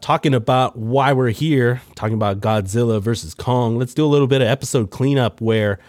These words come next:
uh, last week in episode twenty-three, we did talk about,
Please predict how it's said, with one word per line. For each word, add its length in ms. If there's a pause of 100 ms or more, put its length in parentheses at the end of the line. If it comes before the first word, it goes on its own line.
(260)
uh, 240
last 400
week 420
in 80
episode 460
twenty-three, 580
we 220
did 400
talk 260
about, 480